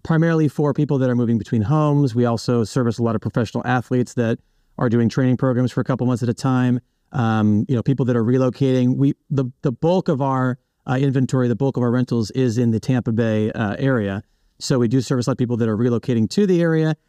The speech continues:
And then, of course, there's, uh, your everyday projects, construction projects, engineering firms, um, just anybody that basically needs to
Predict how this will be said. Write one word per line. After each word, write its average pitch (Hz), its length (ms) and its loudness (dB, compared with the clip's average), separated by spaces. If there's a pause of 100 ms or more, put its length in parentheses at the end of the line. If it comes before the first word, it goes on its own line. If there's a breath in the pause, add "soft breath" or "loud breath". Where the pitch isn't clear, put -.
(280)
And 131 120 2
then, 143 80 2
of 120 80 -6
course, 143 340 -2
there's, 127 320 -2
uh, 151 60 -2
your 143 180 0
everyday 127 260 0
projects, 127 540 -2
construction 120 560 -2
projects, 117 460 -2
engineering 120 440 2
firms, 110 760 -2
um, 104 260 0
just 127 180 -2
anybody 180 360 2
that 135 180 -2
basically 143 460 0
needs 127 260 0
to 117 320 0